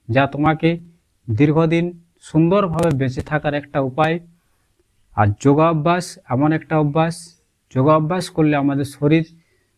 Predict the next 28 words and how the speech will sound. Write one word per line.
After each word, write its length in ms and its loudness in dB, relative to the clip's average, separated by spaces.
সুস্থ 440 -4
থাকবে, 380 0
সবল 400 0
থাকবে 460 -4
এবং 280 0
সুরর-, 720 0
সুন্দর 640 0
একটা 300 -4
স্বাস্থ্যের 600 -2
অধিকারী 420 0
আমরা 220 -2
হব। 360 -6
আমাদের 380 4
সুন্দর 400 2
একটা 480 -2
শরীর 420 0
হবে, 340 -2
আমরা 260 -2
না 260 0
অকালে 480 0
বুড়িয়ে 320 0
যাব, 320 -4
না 120 2
আমাদের 380 0
অকালে 460 0
আমরা 220 0
ঝরে 280 2
পড়ব। 380 -4